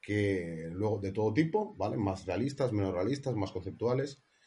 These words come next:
que eso lo vendemos también en, en, en los bancos de imágenes de, de microstock, en Shutter, Adobe y compañía.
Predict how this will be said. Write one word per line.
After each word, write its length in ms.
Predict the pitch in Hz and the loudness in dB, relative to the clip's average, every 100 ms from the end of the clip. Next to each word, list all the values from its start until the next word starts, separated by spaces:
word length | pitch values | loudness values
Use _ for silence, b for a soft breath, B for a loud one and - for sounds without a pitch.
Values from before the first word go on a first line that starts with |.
| _ _ - | _ _ -6
que 60 | |
eso 160 | 104 110 | 0 4
lo 120 | 110 | 4
vendemos 380 | 110 117 120 113 | 4 4 4 2
también 360 | 104 113 143 | 4 6 6
en, 180 | 131 98 | 4 2
en, 340 | 78 82 78 78 | -2 -6 -6 -8
en 240 | 73 73 | -10 -10
los 160 | 71 - | -10 -8
bancos 260 | 82 80 | -8 -6
de 60 | 85 | -4
imágenes 440 | 95 120 143 156 92 | 0 0 0 -4 -4
de, 180 | 85 80 | -6 -6
de 140 | 87 | -8
microstock, 480 | 85 82 - 107 117 | -8 -10 -6 -4 -4
en 100 | 80 | -6
Shutter, 460 | - 87 95 90 90 | -6 -4 -2 -2 -2
Adobe 420 | 90 113 135 113 | 0 2 2 4
y 200 | 85 76 | 2 0
compañía. 420 | 78 73 78 76 | -8 -12 -14 -18